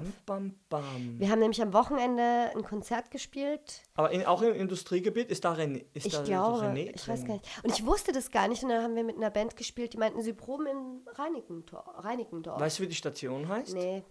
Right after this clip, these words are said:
Speaker 2: das haben sie
Speaker 1: Weißt
Speaker 2: nicht.
Speaker 1: du nicht?
Speaker 2: So genau haben wir nicht.
Speaker 1: <gasps> Okay, okay,
Speaker 2: Aber
Speaker 1: okay.
Speaker 2: ich wusste es nicht.
Speaker 1: Alles
Speaker 2: Aber
Speaker 1: klar.
Speaker 2: anscheinend an
Speaker 1: Ja.
Speaker 2: jeder Ecke in Berlin
Speaker 1: Genau,
Speaker 2: gibt's
Speaker 1: und das Wichtige ist, es ist wirklich anscheinend alles voll, weil man ist immer so, man kann ja rechnen, pro Raum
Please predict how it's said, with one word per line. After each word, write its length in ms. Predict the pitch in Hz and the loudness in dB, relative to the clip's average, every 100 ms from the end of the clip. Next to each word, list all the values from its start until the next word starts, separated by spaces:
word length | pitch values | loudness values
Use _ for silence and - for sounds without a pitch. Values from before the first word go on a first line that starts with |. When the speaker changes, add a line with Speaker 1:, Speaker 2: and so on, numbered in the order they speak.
| - | -18
Speaker 2:
das 160 | 196 - | -16 -14
haben 100 | 190 | -12
sie 100 | 180 | -8
Speaker 1:
Weißt 100 | 131 | -8
Speaker 2:
nicht. 140 | - | -8
Speaker 1:
du 40 | 135 | -8
nicht? 220 | 127 - | -10 -10
Speaker 2:
So 100 | 196 | -12
genau 180 | 190 185 | -10 -10
haben 340 | 185 185 156 | -4 -2 -2
wir 40 | 127 | -4
nicht. 120 | 117 - | -12 -8
Speaker 1:
<gasps> 100 | 147 | -2
Okay, 500 | 143 226 156 123 104 - | -2 0 -2 -2 -4 -6
okay, 100 | 156 | 2
Speaker 2:
Aber 260 | 233 247 254 | 4 4 2
Speaker 1:
okay. 220 | - 131 - - | -4 -6 -6 -10
Speaker 2:
ich 160 | - | -6
wusste 240 | 349 - 180 | -6 -6 -10
es 80 | |
nicht. 160 | 156 - | -6 2
Speaker 1:
Alles 240 | 196 269 | 2 4
Speaker 2:
Aber 120 | 220 240 | 6 8
Speaker 1:
klar. 100 | 254 | 8
Speaker 2:
anscheinend 500 | - 269 269 262 - | 4 2 2 0 2
an 100 | 160 | 2
Speaker 1:
Ja. 120 | 185 | 4
Speaker 2:
jeder 240 | 240 220 | 2 0
Ecke 220 | 196 - | -2 -6
in 160 | - 196 | -6 -6
Berlin 280 | 180 175 180 | -6 -6 2
Speaker 1:
Genau, 200 | 208 170 | 6 6
Speaker 2:
gibt's 120 | 143 | 6
Speaker 1:
und 240 | 202 202 - | 4 4 -6
das 220 | - 160 185 | -4 -2 0
Wichtige 320 | 233 220 220 | 0 4 4
ist, 80 | 208 | 4
es 120 | 165 | 2
ist 60 | |
wirklich 280 | 196 226 196 | 0 0 -2
anscheinend 400 | 180 - 180 190 | -2 0 0 2
alles 260 | 170 185 - | 2 2 0
voll, 460 | - 175 127 110 120 | 4 6 6 2 2
weil 140 | 143 | 2
man 220 | 165 170 | 4 0
ist 160 | 180 - | -2 -2
immer 220 | 190 180 | 0 2
so, 300 | 170 180 170 165 | 4 4 2 0
man 140 | 160 | -2
kann 180 | 180 185 | 0 2
ja 80 | 170 | 2
rechnen, 360 | 165 - 180 | 0 -4 -8
pro 180 | - 165 | -4 -4
Raum 300 | 151 165 175 | 0 0 -2